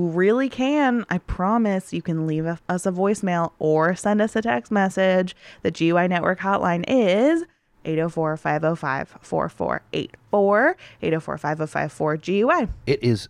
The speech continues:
Speaker 2: Susan's favorite way to contact us with her questions.
Speaker 1: It is. Be more like Susan in this one way and
Speaker 2: In this
Speaker 1: one
Speaker 2: one
Speaker 1: way
Speaker 2: way.
Speaker 1: only.
Speaker 2: No other ways, because Susan sucks. Fuck Susan. We hate all Susans.
Speaker 1: Fuck Susan. But also, we got to see the titties, and it was so great. So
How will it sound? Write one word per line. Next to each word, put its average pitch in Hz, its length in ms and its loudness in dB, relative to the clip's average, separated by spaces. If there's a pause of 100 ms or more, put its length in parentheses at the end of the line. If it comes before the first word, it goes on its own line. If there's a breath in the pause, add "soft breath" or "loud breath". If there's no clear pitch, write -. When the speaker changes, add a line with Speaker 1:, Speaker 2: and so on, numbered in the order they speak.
Speaker 2:
Susan's 123 600 0
favorite 110 380 0
way 101 160 2
to 95 60 0
contact 107 520 -2
us 95 200 -2
with 90 100 -6
her 92 140 -4
questions. 90 420 -4
Speaker 1:
It 247 100 4
is. 185 280 0
Be 233 160 0
more 262 180 4
like 214 180 0
Susan 160 360 -4
in 175 180 -2
this 165 180 -4
one 165 220 -2
way 151 220 -2
and 147 80 -2
Speaker 2:
In 151 80 0
this 156 80 0
Speaker 1:
one 156 200 0
Speaker 2:
one - 20 -2
Speaker 1:
way 156 120 2
Speaker 2:
way. 151 60 2
Speaker 1:
only. 147 360 -4
Speaker 2:
No 131 160 2
other 131 140 2
ways, 110 260 0
because 110 280 -6
Susan 123 260 -6
sucks. - 380 -4
Fuck - 240 -6
Susan. 98 380 -4
We 95 160 -6
hate 95 200 -6
all 101 180 0
Susans. 85 380 -10
Speaker 1:
Fuck 190 200 -2
Susan. 170 280 -2
But 185 180 0
also, 247 540 2
we 190 160 -2
got 180 220 0
to 226 80 -4
see 254 120 0
the 214 140 2
titties, 165 360 2
and 175 80 0
it 156 40 2
was 175 140 0
so 160 240 2
great. 127 360 -2
So 190 240 2